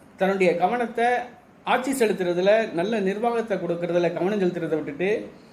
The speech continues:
சீமான் என்ன பேசுவாப்புல, ஏதாவது சிக்கிற மாதிரி ஏதாவது பேசினாப்புலன்னா அவரை பிடிச்சி உள்ள தள்ளிடுவோம் அப்படிங்கிறத விட்டுட்டு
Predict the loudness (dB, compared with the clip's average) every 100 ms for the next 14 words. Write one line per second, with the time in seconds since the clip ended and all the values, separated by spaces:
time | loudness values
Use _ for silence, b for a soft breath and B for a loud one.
0 | B B B -2 2 4 4 2 0 0
1 | -2 0 0 2 2 2 -2 -14 -20 B
2 | B -10 0 2 2 0 -4 -4 -2 0
3 | 2 2 4 2 0 -2 -2 -2 0 0
4 | 0 0 -2 -4 -2 0 2 0 0 0
5 | -2 -4 -2 0 0 0 0 -4 -6 -2